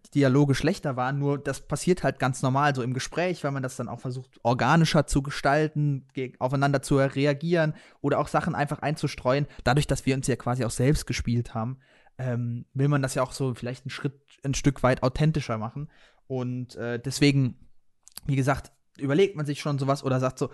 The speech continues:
ah, das Wort, da würde ich, glaub ich, eigentlich selber nicht so benutzen oder so, oder ich würd das vielleicht anders drehen.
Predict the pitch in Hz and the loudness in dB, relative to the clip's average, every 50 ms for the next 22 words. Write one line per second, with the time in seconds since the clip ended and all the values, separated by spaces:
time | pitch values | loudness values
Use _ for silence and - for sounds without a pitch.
0 | - - - - - 139 156 139 123 - 127 127 143 139 - 135 131 135 135 131 | -8 -14 -8 -4 -2 -2 0 -2 -2 -2 -2 -2 -2 -2 -2 -4 -2 -2 -4 -6
1 | - - - 123 127 135 - - 127 131 135 131 - - 123 131 143 139 131 131 | -6 -4 -4 -2 -2 -2 -2 0 2 4 4 4 4 4 4 6 6 6 6 6
2 | 127 135 135 143 - - - 165 165 160 156 151 151 160 156 - - - 139 120 | 6 6 4 4 2 2 2 4 4 4 2 2 0 0 -2 -4 -10 -8 -4 0
3 | 135 139 131 127 139 135 123 120 117 - 127 120 - 113 - - 120 117 - - | 0 0 0 0 -2 -4 -4 -4 -6 -8 -10 -10 -10 -10 -8 -8 -8 -8 -6 -6
4 | - 131 123 113 - - - - 147 151 160 160 160 160 | -6 -4 -4 -4 -6 -8 -8 -4 -2 -2 0 -2 -2 -4